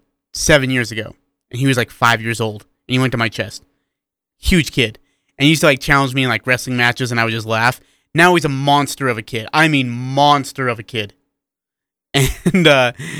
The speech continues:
and, <laughs> and his dad told him to create a Twitter account to help him out with recruiting. You should, you should look up, uh,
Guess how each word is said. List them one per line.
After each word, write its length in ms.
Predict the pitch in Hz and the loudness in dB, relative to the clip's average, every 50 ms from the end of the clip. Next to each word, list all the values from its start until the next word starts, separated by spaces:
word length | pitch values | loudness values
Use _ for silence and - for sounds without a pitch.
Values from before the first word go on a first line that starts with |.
| - - _ | -12 -10 _
and, 240 | - 156 160 160 156 143 - - | -2 2 2 4 2 2 0 -2
<laughs> 200 | - 220 196 160 - 190 214 214 - - - | -2 -2 -2 -4 -8 -14 -14 -14 -14 -6 -2
and 120 | 151 156 165 | 0 2 2
his 120 | 156 143 | 0 0
dad 300 | 131 170 175 185 180 - | 2 4 4 4 4 2
told 140 | 185 175 170 | -2 -2 0
him 40 | 165 | -2
to 80 | 151 | -2
create 320 | - - 175 165 160 160 143 | -4 0 0 2 2 2 0
a 60 | 139 | -4
Twitter 320 | - - 170 170 165 160 | -4 -2 0 4 4 4
account 400 | 147 - - 151 147 147 147 143 | 2 2 0 0 0 0 -2 -4
to 80 | 147 135 | -4 -2
help 200 | 143 147 143 - | -2 -2 -2 -2
him 120 | 147 151 | -2 -2
out 100 | 147 151 | -2 -2
with 140 | 151 139 139 | -2 -6 -8
recruiting. 640 | 131 120 - - - 135 139 139 156 175 180 185 - _ _ _ _ _ _ _ _ _ | -10 -10 -8 -2 0 2 4 4 4 2 2 -2 -8 _ _ _ _ _ _ _ _ _
You 160 | - 143 170 170 | -2 -2 -2 0
should, 380 | - 220 208 165 156 151 147 _ _ _ _ - _ _ _ | 0 -2 -4 -4 -8 -14 -18 _ _ _ _ -20 _ _ _
you 220 | 151 151 156 165 | _ -4 -2 -2
should 160 | 156 - 190 | -2 -2 -4
look 220 | 170 170 170 - - | -2 -2 -2 0 2
up, 260 | 165 147 - _ - | 0 0 0 _ 0
uh, 420 | 143 131 123 120 117 113 110 107 | 2 2 2 0 0 -2 -4 -6